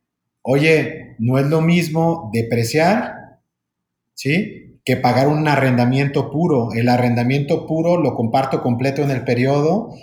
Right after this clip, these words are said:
la depreciación me la llevo a veinte años, por ejemplo, si fuera un edificio, ¿no?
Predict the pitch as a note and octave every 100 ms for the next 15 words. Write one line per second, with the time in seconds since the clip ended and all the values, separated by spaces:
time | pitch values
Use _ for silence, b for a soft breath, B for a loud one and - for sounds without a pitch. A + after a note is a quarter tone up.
0 | B A2 A#2+ A#2 A#2 A#2 A2+ C#3+ E3 C#3+
1 | B2 A#2+ C3+ D3 C#3+ C#3+ D3+ C#3+ D#3+ C#3+
2 | A#2+ A#2+ A2+ C3+ C3+ C3+ A#2 B2+ C3+ C3
3 | A#2+ A#2 D#3+ E3 A#2+ F#2+ A2 F#3